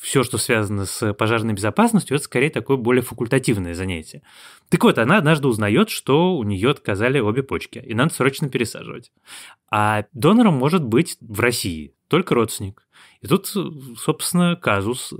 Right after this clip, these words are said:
потому что наша главная героиня перессорилась в разный момент своей жизни со всеми своими родственниками.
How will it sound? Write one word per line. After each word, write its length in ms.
потому 320
что 320
наша 260
главная 420
героиня 380
перессорилась 680
в 160
разный 320
момент 300
своей 260
жизни 260
со 160
всеми 340
своими 300
родственниками. 600